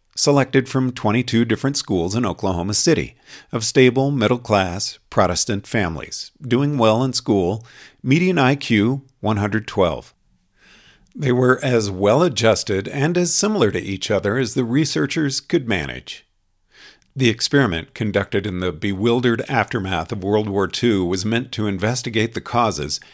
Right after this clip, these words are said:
and possible remedies of intergroup conflict. How would they spark an intergroup conflict to investigate? Well, the twenty-two boys were divided into two groups of eleven campers, and,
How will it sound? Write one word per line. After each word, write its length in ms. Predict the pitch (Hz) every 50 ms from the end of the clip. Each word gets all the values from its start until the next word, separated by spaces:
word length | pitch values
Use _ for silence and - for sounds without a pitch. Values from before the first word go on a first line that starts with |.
| _ _ _
and 220 | - 151 185 196
possible 440 | - - 233 220 - - 135 120 110
remedies 600 | 98 101 135 156 147 107 - 76 71 71 73 - - - - _ _
of 220 | - 104 - - -
intergroup 800 | 156 143 143 143 147 160 143 123 101 90 104 101 98 - - _
conflict. 720 | - 104 98 92 85 71 - - 80 65 - _ - - _ _ _ _ _ _ - - - - _ _
How 180 | - 110 127
would 120 | 151 180 151
they 100 | 160 143
spark 440 | - - - - 107 110 110 - -
an 100 | 95 -
intergroup 640 | - 131 127 123 - 127 113 101 110 107 123 120 -
conflict 600 | - 98 104 98 110 117 117 - 127 123 120 - -
to 140 | - 117 104
investigate? 800 | 98 90 - 87 82 78 - - 143 143 139 147 190 - - _ _ _ _ _ _ _ _ _ _ _ _ _ _
Well, 500 | 156 - 123 156 151 87 67 58 60 - _ _ - - - _ _ _ _
the 100 | - 104
twenty-two 600 | - - - 139 143 156 185 180 - - 156 156
boys 480 | 131 113 117 107 101 80 76 82 82 90
were 140 | 104 104 95
divided 520 | 101 90 98 107 117 127 113 95 76 98
into 200 | 92 87 85 95
two 300 | - - - 107 107 98
groups 420 | 104 98 95 90 82 78 - -
of 80 | - 90
eleven 460 | 107 110 107 90 80 76 95 107 120
campers, 640 | 117 - - 143 135 113 - 76 71 67 - - - _ _ - - - _ _ _ _ _ _ -
and, 560 | 147 147 143 98 80 87 82 87 117 117